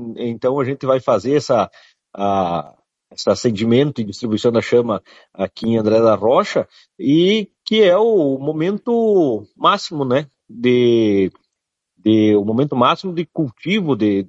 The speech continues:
da nossas, das nossas tradições, né? Eu acho que é o significado maior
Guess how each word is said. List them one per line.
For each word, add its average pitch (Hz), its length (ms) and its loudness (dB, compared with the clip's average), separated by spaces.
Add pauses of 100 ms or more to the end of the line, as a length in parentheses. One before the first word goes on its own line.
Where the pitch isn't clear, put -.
(160)
da 110 160 0
nossas, 127 360 -2
das 123 160 2
nossas 123 320 -4
tradições, 151 600 -2
né? 98 120 -8 (400)
Eu 98 100 -2
acho - 200 -6
que 131 580 2
é - 80 -2
o 123 80 0
significado 131 760 -2
maior 127 680 0